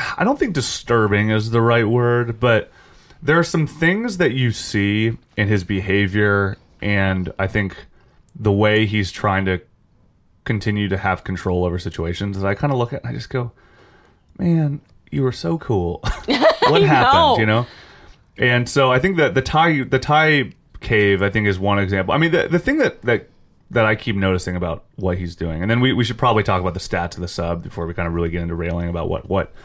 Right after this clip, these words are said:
Speaker 1: what the sub is really about and kind of our own opinions on the matter, but he just, um, he's just immature.
Speaker 2: Yeah.
Speaker 1: And I think that's the most disappointing thing about him. You know what I mean?
Speaker 2: I think that's true. And i-, it's, it's interesting 'cause I think it brings up it, the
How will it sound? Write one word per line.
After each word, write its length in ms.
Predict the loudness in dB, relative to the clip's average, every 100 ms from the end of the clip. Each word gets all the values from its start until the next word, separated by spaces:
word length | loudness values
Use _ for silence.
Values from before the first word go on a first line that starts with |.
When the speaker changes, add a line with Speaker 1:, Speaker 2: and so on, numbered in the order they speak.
| -14 -2
Speaker 1:
what 180 | 0 0
the 60 |
sub 200 | 0 0
is 120 | 0
really 200 | 0 0
about 300 | 0 0 0
and 80 | -2
kind 100 | -4
of 60 | -2
our 80 | -2
own 140 | -2
opinions 340 | -4 -4 -2
on 60 | -2
the 60 | -2
matter, 200 | 0 0
but 320 | 0 0 -4 -20 -20 -20 _ _ _ -18 -18 -18 -20 -20 -12
he 160 | -2 0
just, 340 | 2 0 2
um, 680 | 2 4 4 2 2 0 -6 _ -20 -20 -20 -8
he's 200 | -6 0
just 220 | -2 0
immature. 760 | 0 2 0 -2 -6 -6 -8 -14 -6
Speaker 2:
Yeah. 260 | -2 0 2
Speaker 1:
And 80 |
I 60 | 2
think 140 | 2
that's 200 | 0 0
the 60 | 0
most 240 | 0 0
disappointing 500 | -2 -2 -2 -2 -4 -6
thing 160 | -10
about 220 | -8 -6
him. 180 | -8 -6
You 60 | -4
know 60 | -2
what 60 |
I 40 | -2
mean? 100 | -2
Speaker 2:
I 60 | -4
think 260 | -4 -4 -2
that's 280 | -4 -6
true. 440 | -10 -4 -2 -2 -2
And 360 | -2 0 -2 -6 -8
i-, 200 | -6 -6 -8 _
it's, 340 | -6 -6 -10 -8 -4
it's 160 | 0
interesting 540 | 0 0 -2 0 0 0
'cause 140 | 0
I 100 | -2
think 200 | -2 -4
it 120 | -4 -4
brings 240 | -4 -2
up 140 | -4
it, 160 | -6 -8
the 360 | -4 -2 -2 -4